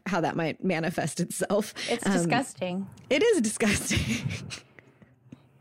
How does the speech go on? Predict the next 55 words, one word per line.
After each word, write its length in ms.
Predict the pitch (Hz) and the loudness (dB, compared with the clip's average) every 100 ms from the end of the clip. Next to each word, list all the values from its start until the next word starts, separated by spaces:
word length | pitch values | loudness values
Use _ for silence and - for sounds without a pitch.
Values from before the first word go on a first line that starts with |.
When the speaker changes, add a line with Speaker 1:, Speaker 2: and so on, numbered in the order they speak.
| - | -8
Speaker 2:
<laughs> 460 | - 240 - - - | -2 -2 -2 -6 0
I 120 | 208 | 2
didn't 280 | 202 190 - | 2 -2 -6
try 200 | 165 165 | -6 -8
it. 100 | 185 | -8
I'm 220 | 208 202 | -12 -12
just 140 | 208 - | -14 -2
kidding. 380 | 480 196 214 277 | 0 0 2 2
Speaker 1:
No, 300 | 269 247 254 | 4 2 0
it's 320 | 285 233 220 | 0 0 0
not 180 | 240 226 | 0 0
like 200 | 226 226 | -2 0
you 120 | 226 | 2
have 160 | 220 | 2
a 60 | 214 | 2
little 300 | 208 208 202 | 2 2 0
pile 440 | - 208 190 196 | -2 -2 0 2
of 140 | 196 208 262 | 2 4 4
bat 240 | - - | 4 4
Speaker 2:
<laughs> 80 | - | 2
Speaker 1:
dust 380 | 214 220 - - | 2 2 0 -6
somewhere. 580 | - 220 226 233 214 240 240 | -2 2 2 2 0 -2 -4
It 640 | 339 - - 180 175 170 | -6 -8 -4 2 4 4
Speaker 2:
Mm-mm. 180 | 294 170 | 4 4
Speaker 1:
sounds 240 | 165 415 427 | 4 4 4
like 140 | 392 | 4
a 140 | 320 | 2
weird, 440 | 262 240 233 226 220 | 4 2 2 2 0
uh, 200 | 190 170 | -2 -2
take 260 | 196 220 202 | -2 -2 0
on 140 | 202 | 0
Macbeth. 460 | 185 196 185 165 - | 0 0 0 -2 0
Like, 160 | 196 208 | 0 0
instead 220 | 208 214 | 0 0
of, 120 | 202 | 2
like, 220 | 190 196 - | 2 0 -2
eye 200 | 180 190 | 0 2
of 160 | 196 190 | 2 2
a 80 | |
newt 340 | 190 185 190 - | 2 2 2 2
and 160 | 190 | 0
tail 400 | 190 196 175 185 | 0 0 2 2
of 80 | 170 | 2
a 220 | 175 165 - - | 2 0 -2 0
Speaker 2:
Yeah. 160 | 180 | 4
Speaker 1:
something, 380 | 160 196 196 202 | 4 4 2 2
you 120 | 196 | 2
get, 180 | 190 - | 2 2
like, 260 | 175 202 - | 0 0 -2
you 60 | |
know, 200 | 196 175 | 2 2
dust 480 | 202 - 240 208 - | 2 2 0 0 0
of 120 | 196 | 0
a 80 | 190 | 0
bat. 640 | 180 - 76 - - - | 0 -2 -2 -6 -4 -6